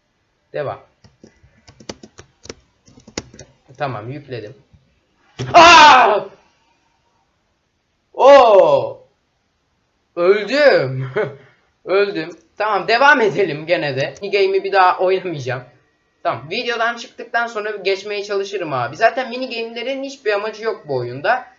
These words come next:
Size ekstradan para kazandırıyor. Paralarla da bunları geliştirebiliyorsunuz zaten. Yok, kimse yok. Bu gece de Yum geliyordu. Tamam, ben bu geceyi hiç geçemedim. Normalde de geçemedim. Bayağı ilerledim. Yetmiş beş kutu istiyor bak.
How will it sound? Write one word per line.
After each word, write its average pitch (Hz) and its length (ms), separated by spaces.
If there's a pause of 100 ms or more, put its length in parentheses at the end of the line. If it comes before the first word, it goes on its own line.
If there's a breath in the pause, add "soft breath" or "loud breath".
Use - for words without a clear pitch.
(120 loud breath)
Size 233 200
ekstradan 262 680
para 240 260
kazandırıyor. 175 580
Paralarla 180 500
da 196 140
bunları 185 300
geliştirebiliyorsunuz 143 1040
zaten. 92 360 (680)
Yok, 127 140
kimse 143 220
yok. 131 240 (280 soft breath)
Bu 262 100
gece 294 240
de 320 60
Yum 277 320
geliyordu. 139 460
Tamam, 147 220
ben 269 200
bu 277 100
geceyi 285 280
hiç 294 260
geçemedim. 190 560
Normalde 240 500
de 233 60
geçemedim. 139 580 (600)
Bayağı 185 300
ilerledim. 175 320
Yetmiş 185 380
beş 311 220
kutu 196 200
istiyor 123 460
bak. 107 240